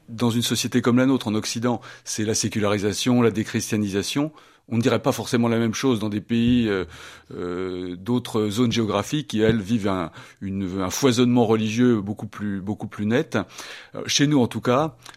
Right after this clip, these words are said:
euh, qu'on soit catholique, protestant, orthodoxe dans une certaine mesure aussi, on, on a cet impact de, d'un changement de société dans lequel, au fond, euh, la pratique religieuse, clairement, a diminué pour une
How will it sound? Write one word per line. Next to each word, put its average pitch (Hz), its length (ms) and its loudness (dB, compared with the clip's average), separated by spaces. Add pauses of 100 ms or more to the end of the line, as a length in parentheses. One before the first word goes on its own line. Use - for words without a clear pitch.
euh, 107 100 -12
qu'on 117 140 -4
soit 110 160 2
catholique, 117 460 2
protestant, 110 480 2
orthodoxe 110 440 -2
dans 104 80 -6
une 95 120 -4
certaine 98 320 -4
mesure 98 320 -4
aussi, 135 340 0
on, 95 140 -2 (300)
on 101 140 -4
a 117 60 4
cet - 320 -2
impact 120 480 0
de, 90 520 -2 (240)
d'un 107 160 -2
changement 123 380 4
de 120 60 2
société 120 560 0
dans 117 140 2
lequel, 123 280 2
au 110 80 2
fond, 143 300 -4 (460)
euh, 87 380 -14
la 110 140 2
pratique 127 340 -2
religieuse, 123 440 4
clairement, 120 640 2
a 101 140 -2
diminué 110 460 4
pour 92 160 -4
une 90 200 -6